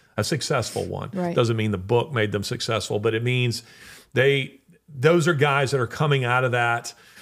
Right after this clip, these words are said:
Speaker 1: that kind of training. They've been equipped that way, and, and Good to Great is a handbook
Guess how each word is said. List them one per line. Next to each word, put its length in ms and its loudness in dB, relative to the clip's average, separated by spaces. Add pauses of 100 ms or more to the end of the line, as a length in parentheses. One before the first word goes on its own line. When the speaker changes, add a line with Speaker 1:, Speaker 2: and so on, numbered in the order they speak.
(420)
Speaker 1:
that 180 0
kind 220 2
of 80 2
training. 640 0
They've 120 0
been 100 0
equipped 560 0
that 240 0
way, 520 2
and, 560 -4
and 320 0
Good 200 4
to 60 2
Great 380 0
is 160 0
a 140 2
handbook 880 0